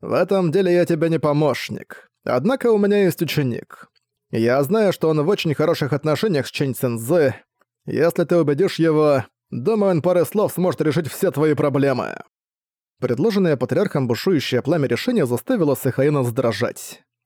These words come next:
Его дыхание сбилось. Крепко сжав в руках нефритовую табличку,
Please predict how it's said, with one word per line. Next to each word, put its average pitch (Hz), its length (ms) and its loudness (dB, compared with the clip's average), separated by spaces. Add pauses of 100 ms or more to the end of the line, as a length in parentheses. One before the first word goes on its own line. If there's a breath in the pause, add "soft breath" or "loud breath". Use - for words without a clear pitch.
(120)
Его 117 220 0
дыхание 117 380 -2
сбилось. 143 560 -2 (520)
Крепко - 380 -2
сжав 147 240 0
в 147 60 -4
руках 135 300 -2
нефритовую 120 440 -2
табличку, 139 640 0